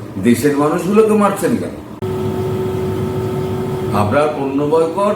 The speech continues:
ভারত বয়কট, সব জলাঞ্জলি গেছে, আপনার দেশের মানুষই মানছে না। আচ্ছা, আমাদের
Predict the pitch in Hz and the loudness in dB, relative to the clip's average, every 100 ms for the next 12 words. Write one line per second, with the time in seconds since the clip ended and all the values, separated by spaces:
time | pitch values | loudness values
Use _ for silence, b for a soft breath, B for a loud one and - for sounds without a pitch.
0 | - 113 143 147 160 165 170 208 190 139 | -2 0 2 2 2 0 0 -4 -2 -4
1 | 127 131 135 139 131 127 113 95 92 - | -2 -2 0 0 0 0 0 -2 -6 -8
2 | - - - - - - - - 104 120 | -10 -10 -10 -10 -10 -10 -10 -6 -2 0
3 | 131 156 135 131 151 151 160 170 170 185 | 2 0 0 -2 0 0 0 -2 0 0
4 | 180 165 139 123 101 - - - - - | 0 0 -2 -4 -4 -8 -10 -10 -10 -10
5 | - - - - - - - - - - | -10 -10 -10 -10 -8 -8 -6 -4 -4 -2
6 | 127 123 123 117 120 147 160 | -2 -2 0 2 2 2 2